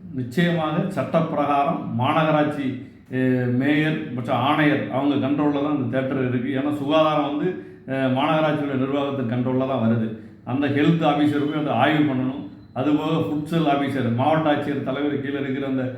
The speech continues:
உணவு பாதுகாப்பு அதிகாரி இதுவரைக்கும் தூத்துக்குடி மாநகரத்துல எந்த தியேட்டரையுமே அவங்க போய்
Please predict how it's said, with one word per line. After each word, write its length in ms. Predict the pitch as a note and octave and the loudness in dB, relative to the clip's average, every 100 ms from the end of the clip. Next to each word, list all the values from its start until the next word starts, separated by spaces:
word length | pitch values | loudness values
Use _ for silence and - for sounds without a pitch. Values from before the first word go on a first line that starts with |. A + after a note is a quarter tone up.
| - - | -12 -8
உணவு 300 | B2+ D#3 E3 D3 | -2 4 4 4
பாதுகாப்பு 420 | C#3+ C#3+ C#3 C3+ | 2 2 0 -2
அதிகாரி 340 | C#3 C#3+ C#3+ | -2 0 2
இதுவரைக்கும் 460 | C#3+ D#3 D#3 D#3 D3 | 2 2 0 0 0
தூத்துக்குடி 320 | D3 D3+ D3 | -2 0 2
மாநகரத்துல 500 | C#3+ C#3+ C#3 C#3+ C3 | 2 0 0 -2 -2
எந்த 140 | C3+ D3 | 0 0
தியேட்டரையுமே 520 | B2+ C#3 C#3 C#3 D3 | 0 0 2 2 2
அவங்க 180 | C3+ C3 | 0 0
போய் 180 | D3 | 0